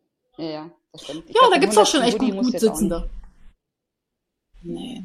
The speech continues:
Speaker 2: nach Hoodie bin ich ja eh nicht
Speaker 1: Ja,
Speaker 2: so
Speaker 1: ja,
Speaker 2: der
Speaker 1: okay. Mach, mach weiter für uns, das passt schon.
Speaker 2: Typ für. <laughs>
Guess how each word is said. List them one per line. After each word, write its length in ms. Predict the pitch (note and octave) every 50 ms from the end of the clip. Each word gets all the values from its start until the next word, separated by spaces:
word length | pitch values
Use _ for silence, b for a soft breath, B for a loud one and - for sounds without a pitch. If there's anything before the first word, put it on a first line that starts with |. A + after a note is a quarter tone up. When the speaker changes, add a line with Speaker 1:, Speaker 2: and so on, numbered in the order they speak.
| - - -
Speaker 2:
nach 160 | F#3+ F#3 -
Hoodie 180 | B3 A#3 B3 A#3
bin 140 | - A#3 A3+
ich 80 | G#3+
ja 100 | A3 G3+ D#3+
eh 120 | - F#3+
nicht 140 | G3+ F#3 D#3+
Speaker 1:
Ja, 40 | D3 C3
Speaker 2:
so 40 | B2+
Speaker 1:
ja, 20 |
Speaker 2:
der 140 | - E3 D#3+
Speaker 1:
okay. 160 | D#3+ D#3 E3+ G#3 - _ _ _ _
Mach, 100 | C#4+ - -
mach 200 | - A#3+ - -
weiter 260 | A3 G#3+ A3 A3+ G#3 - -
für 60 | F3+
uns, 280 | - E3+ E3+ F#3+ F3 - _ _
das 160 | - F3+ F3+ -
passt 300 | - E3 E3 - - -
schon. 180 | F#3+ E3 F3+ - - _ _
Speaker 2:
Typ 260 | - - A#3+ A#3+ A3
für. 360 | - - A3 G#3+ A3+ -
<laughs> 40 | -